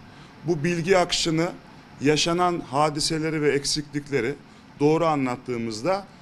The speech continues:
ben sorunların çözüleceği inancındayım. Bu konuda eğer, e, şimdi anlatmamı isterseniz şu anda bu sorunlara da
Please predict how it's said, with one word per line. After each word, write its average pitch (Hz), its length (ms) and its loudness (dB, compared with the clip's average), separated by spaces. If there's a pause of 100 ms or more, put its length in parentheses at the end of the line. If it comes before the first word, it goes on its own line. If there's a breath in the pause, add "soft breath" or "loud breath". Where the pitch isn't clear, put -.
(280 loud breath)
ben 165 220 -2
sorunların 165 720 -2
çözüleceği 156 800 0 (160)
inancındayım. 127 720 -2 (480 loud breath)
Bu 151 120 -2
konuda 156 520 2 (180)
eğer, 143 260 2 (280)
e, 120 300 -4
şimdi 147 380 0
anlatmamı 143 520 0
isterseniz 139 720 -4 (200 loud breath)
şu 160 180 -2
anda 147 280 -2
bu 143 60 -6
sorunlara 135 560 0
da 170 180 -2